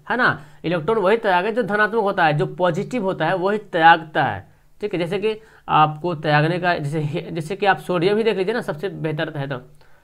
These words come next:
आ, तो हाइड्रोजन दो आठ एक होता है, तो एक को क्या करेगा? त्यागेगा, तो यानी कि यहाँ पे एक पॉजिटिव बन जाएगा, क्योंकि त्याग रहा है ये। ओके, और लेगा, ग्रहण करेगा तो नेगेटिव बनेगा, तो धनात्मक हो गया ये।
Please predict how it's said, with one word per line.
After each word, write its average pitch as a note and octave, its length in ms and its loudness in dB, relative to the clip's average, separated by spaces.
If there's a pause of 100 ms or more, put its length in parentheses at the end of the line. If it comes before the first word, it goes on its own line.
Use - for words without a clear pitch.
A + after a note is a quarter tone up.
(120)
आ, C#3+ 340 2
तो E3 180 -4
हाइड्रोजन D#3 520 0 (260)
दो F3 180 2
आठ F3+ 320 6
एक F3 140 -4
होता F#3+ 200 -2
है, A#3+ 200 -4 (480)
तो G3+ 60 -2 (180)
एक A#3+ 240 8
को C4 60 0
क्या C4 140 0
करेगा? D#3+ 240 2
त्यागेगा, G3 540 2
तो G3 120 -4
यानी F#3 160 -2
कि F3+ 100 -2
यहाँ F#3 120 0
पे G3 120 -4
एक G3 160 -10
पॉजिटिव D3 340 -2
बन A#2+ 140 -2
जाएगा, A2 160 -6
क्योंकि F#3+ 200 -4
त्याग D#3+ 360 4
रहा C3 100 0
है A2 120 -4
ये। A2 160 -12 (120)
ओके, F#3 140 0 (420)
और D3 80 4
लेगा, G#3+ 300 6
ग्रहण F#3 280 4
करेगा G#3+ 240 2
तो G#3+ 140 -2
नेगेटिव D3+ 340 0
बनेगा, A#2+ 240 -2
तो C#3 120 -8
धनात्मक D#3 380 -2
हो G#3+ 100 0
गया A#3 120 -2
ये। C4+ 200 -4